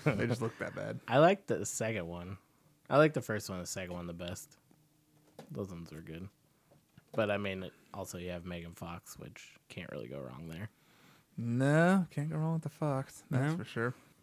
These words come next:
Speaker 3: Well,
Speaker 2: All right,
Speaker 3: I think
Speaker 2: all right.
Speaker 3: that's pretty much it for me, too. Well
Speaker 2: Okay. All right, well, let's move on here. You stick around here for a quick sec. Thanks for coming in and talking some Bad Boys.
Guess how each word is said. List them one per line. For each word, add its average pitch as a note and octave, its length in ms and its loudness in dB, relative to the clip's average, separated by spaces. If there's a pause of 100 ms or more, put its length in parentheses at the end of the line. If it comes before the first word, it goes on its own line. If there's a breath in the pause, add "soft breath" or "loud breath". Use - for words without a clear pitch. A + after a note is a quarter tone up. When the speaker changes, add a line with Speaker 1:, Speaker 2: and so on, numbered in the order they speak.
(120)
Speaker 3:
Well, C#3 120 2
Speaker 2:
All C#3+ 80 6
right, C#3+ 60 4
Speaker 3:
I - 40 2
think C#3+ 100 0
Speaker 2:
all B2 60 6
right. A#2 100 4
Speaker 3:
that's D#3 140 6
pretty D#3+ 220 4
much C#3 180 2
it D3 100 -2
for - 140 -8
me, C#3 160 -2
too. E3 260 -8 (520)
Well C3+ 100 2
Speaker 2:
Okay. D3+ 160 4 (640 loud breath)
All G3 320 12
right, F#3 220 12
well, F#3+ 360 12 (500)
let's D3 180 2
move C#3+ 220 6
on D3 240 8
here. D#3+ 440 10 (320)
You A2 80 -4
stick - 260 2
around C#3+ 200 6
here D3+ 100 10
for D3 140 4
a - 20 0
quick D3 240 6
sec. D3+ 320 6 (220 soft breath)
Thanks G3 160 4
for E3 100 6
coming E3 300 8
in F#3 160 8
and C#3 120 6
talking D#3 280 8
some C3+ 100 -2
Bad D#3 240 8
Boys. D3 380 8